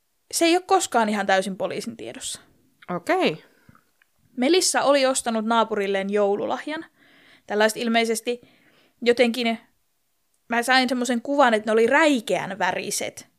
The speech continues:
Speaker 1: lenkkarit. Mä en, tai sit ne on ollut vaan väärän väriset lenkkarit. <laughs> En ole ihan varma, mutta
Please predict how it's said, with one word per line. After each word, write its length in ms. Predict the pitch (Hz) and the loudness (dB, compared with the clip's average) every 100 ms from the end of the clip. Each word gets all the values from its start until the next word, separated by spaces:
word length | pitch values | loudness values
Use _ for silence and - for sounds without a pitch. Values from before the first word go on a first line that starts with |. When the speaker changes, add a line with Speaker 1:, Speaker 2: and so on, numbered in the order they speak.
| _ | _
Speaker 1:
lenkkarit. 720 | 196 165 170 - 262 415 - - _ _ _ _ _ _ _ _ _ _ | -4 -4 -4 -2 0 0 -4 -20 _ _ _ _ _ _ _ _ _ _
Mä 200 | 240 214 | -2 2
en, 320 | 214 214 - - 226 220 - | 2 0 -6 -16 -16 -16 -6
tai 180 | - 220 | 2 4
sit 140 | 233 226 | 4 4
ne 80 | |
on 60 | 214 | 6
ollut 160 | 208 208 | 6 4
vaan 180 | 208 | 2
väärän 560 | 208 202 190 190 202 208 | 4 4 4 0 -6 -8
väriset 420 | 185 - - 202 | -8 -8 -10 -12
lenkkarit. 760 | - - 214 - - 262 - - _ _ - - | -10 -10 -10 -10 -10 -10 -14 -20 _ _ -8 -4
<laughs> 260 | 254 240 | -2 -2
En 80 | 208 | -2
ole 100 | 208 | -2
ihan 200 | 214 214 | 0 2
varma, 320 | 214 208 208 | 4 4 2
mutta 280 | 202 214 247 | -4 -4 -6